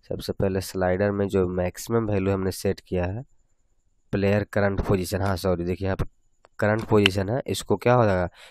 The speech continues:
ये तो मिली सेकेंड में ही दिया होगा, है कि नहीं। तो यहाँ पे मिली सेकेंड में दिया है, तो इसको राउंड करके हम लोग क्या करना पड़ेगा, सेकेंड में बदलना पड़ेगा ना। तो यहाँ पे सबसे पहले यहाँ पे सेकेंड में बदल देते हैं, ठीक है।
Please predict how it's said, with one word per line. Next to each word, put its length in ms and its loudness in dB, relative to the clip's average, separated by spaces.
ये 120 -2
तो 460 2
मिली 220 -2
सेकेंड 300 -4
में 120 -2
ही 120 -2
दिया 220 0
होगा, 240 -2
है 80 -2
कि 60 -4
नहीं। 160 0
तो 60 2
यहाँ 220 2
पे 320 0
मिली 300 -4
सेकेंड 340 -6
में 140 -2
दिया 220 -2
है, 100 -2
तो 120 -4
इसको 280 -2
राउंड 300 2
करके 280 -4
हम 160 -2
लोग 180 -4
क्या 140 0
करना 240 -4
पड़ेगा, 340 -2
सेकेंड 400 -6
में 140 0
बदलना 340 2
पड़ेगा 300 2
ना। 140 0
तो 220 2
यहाँ 240 -2
पे 480 0
सबसे 260 -4
पहले 240 0
यहाँ 120 -2
पे 180 -4
सेकेंड 340 -8
में 80 -6
बदल 240 -4
देते 200 -8
हैं, 140 -8
ठीक 180 -8
है। 140 -8